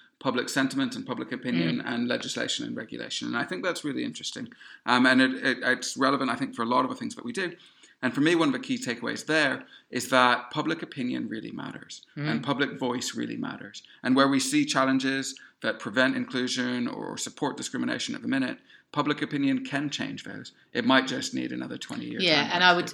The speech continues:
Speaker 2: I would say, if anyone's interested in that, looking at the history of the Irish referendum on
Speaker 1: Mm-hmm.
Speaker 2: same-sex marriage is an astonishingly great example of how the public sentiment was used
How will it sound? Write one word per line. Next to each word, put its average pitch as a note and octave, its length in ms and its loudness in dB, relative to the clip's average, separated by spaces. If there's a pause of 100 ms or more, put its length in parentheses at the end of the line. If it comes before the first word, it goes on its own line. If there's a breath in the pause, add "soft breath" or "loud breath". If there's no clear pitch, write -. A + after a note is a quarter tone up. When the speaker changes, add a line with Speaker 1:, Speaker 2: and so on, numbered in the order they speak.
Speaker 2:
I F3+ 100 6
would E3+ 140 0
say, D#3+ 300 4
if D#3+ 100 -8
anyone's G#3 240 4
interested E3 380 -6
in E3 60 -2
that, F3+ 200 6 (340)
looking E3 460 -2
at D3+ 260 -2
the D#3 60 0
history D#3 480 -2
of C#3+ 140 -6
the D3 200 -4
Irish C#3 440 2
referendum D3 680 -6 (120)
on C3+ 60 4
Speaker 1:
Mm-hmm. C3+ 140 6
Speaker 2:
same-sex C#3 420 -4
marriage E3 480 0 (280 loud breath)
is D#3+ 200 -4
an D#3+ 80 2
astonishingly D#3 1080 0
great C#3 320 2
example B2+ 680 -4
of A#2 180 -8
how B2+ 520 2 (540 loud breath)
the C#3 100 4 (180)
public D#3 500 4
sentiment D3+ 680 -2
was C#3 220 -6
used C#3 460 -2